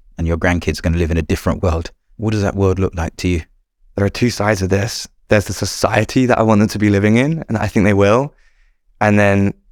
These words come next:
Speaker 2: maybe starting off on the slightly more negative one, we're already seeing much hotter summers, we're seeing more flooding,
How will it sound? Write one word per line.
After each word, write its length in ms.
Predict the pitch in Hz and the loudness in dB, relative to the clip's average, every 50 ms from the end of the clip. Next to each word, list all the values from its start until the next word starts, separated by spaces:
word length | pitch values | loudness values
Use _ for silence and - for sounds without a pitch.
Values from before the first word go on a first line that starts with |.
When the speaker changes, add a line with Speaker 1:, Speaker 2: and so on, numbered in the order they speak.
| _ - | _ -2
Speaker 2:
maybe 160 | 107 104 95 | 0 0 0
starting 360 | 95 - - 110 - 104 104 | -2 -2 0 0 2 2 2
off 180 | 104 101 95 - | 0 0 0 0
on 60 | 101 | -2
the 60 | 98 | -2
slightly 320 | 92 - - 104 95 98 104 | -2 0 -2 0 2 2 2
more 280 | 101 98 95 95 90 - _ _ _ _ _ _ _ - | 2 2 0 0 -2 -4 _ _ _ _ _ _ _ -2
negative 480 | - 107 107 104 117 - - 101 95 - | 0 0 0 0 -2 -4 -4 -6 -4 -4
one, 320 | 107 90 90 92 98 98 _ _ _ _ _ _ _ - | -2 -2 0 0 -2 -2 _ _ _ _ _ _ _ -2
we're 100 | 117 - | -2 0
already 380 | - 117 117 117 113 113 110 | 2 2 2 4 4 2 0
seeing 420 | 101 - - 117 117 113 110 107 104 | -2 -2 -2 0 0 2 2 2 2
much 220 | 104 - - - | 2 0 -2 -4
hotter 220 | - 107 - - 98 | -2 -2 -2 -2 -2
summers, 540 | - - 101 101 98 98 95 95 92 87 | -2 0 2 2 4 2 2 0 -2 -4
we're 140 | 98 98 95 | -4 -6 -6
seeing 640 | - - - 107 107 101 101 98 98 98 98 98 92 _ - - - | -4 -2 0 0 2 2 2 2 2 0 0 -2 -4 _ -12 -8 -2
more 220 | 107 110 107 101 | 0 0 0 0
flooding, 500 | - - 110 107 104 104 101 98 98 | -2 0 0 0 2 2 2 0 0